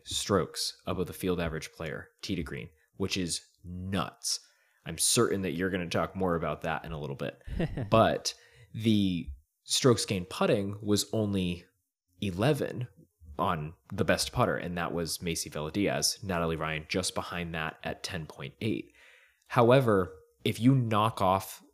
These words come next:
Speaker 1: you know, the, the first couple players tee to green, you know, Evelina was at thirty. Paige, huge jump down to twenty strokes gained tee to green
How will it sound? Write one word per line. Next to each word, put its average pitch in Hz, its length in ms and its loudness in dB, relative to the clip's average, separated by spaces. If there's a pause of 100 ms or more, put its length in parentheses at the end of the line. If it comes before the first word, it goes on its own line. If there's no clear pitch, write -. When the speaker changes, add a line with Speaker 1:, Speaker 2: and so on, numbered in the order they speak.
Speaker 1:
you 98 100 -4
know, 80 120 -4
the, 80 140 -6 (120)
the 90 80 -10
first - 540 -2
couple 87 600 -2 (300)
players 85 560 -2
tee 90 180 -6
to 80 80 -6
green, 78 440 -8 (380)
you - 60 -12
know, 76 200 -6
Evelina 90 720 0 (260)
was 92 180 -2
at 87 160 -2
thirty. 80 480 -2
Paige, 101 800 2
huge 135 640 4
jump 76 440 -4
down 80 280 0
to 82 100 -6
twenty 110 560 0
strokes - 440 -6
gained 78 280 -10
tee 85 140 -10
to 73 80 -10
green 64 340 -10